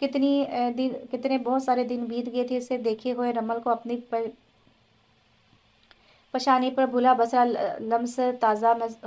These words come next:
होता महसूस हुआ था। इसके रोने में मज़ीद शिद्दत आ गई और इसे कैसे कहती कि लौट आओ, तुम बिन जीना मुहाल है, मेरे दिल, मेरा दिल मुझसे खफा है, मेरा मकीन किधर खो गया है, आ जाए ना अबान। इसके लबों की कैद से एक सिसकी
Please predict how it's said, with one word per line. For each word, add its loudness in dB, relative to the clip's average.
होता -2
महसूस -4
हुआ 2
था। -2
इसके -4
रोने -4
में -6
मज़ीद -2
शिद्दत -4
आ 2
गई -4
और 0
इसे -2
कैसे 0
कहती -4
कि 0
लौट 2
आओ, 0
तुम 0
बिन 4
जीना 0
मुहाल 2
है, -2
मेरे -2
दिल, -2
मेरा -2
दिल -2
मुझसे -4
खफा 0
है, -2
मेरा -2
मकीन -6
किधर -2
खो -6
गया -2
है, -2
आ 6
जाए 2
ना 0
अबान। 0
इसके -4
लबों 2
की -8
कैद -2
से -4
एक 0
सिसकी -6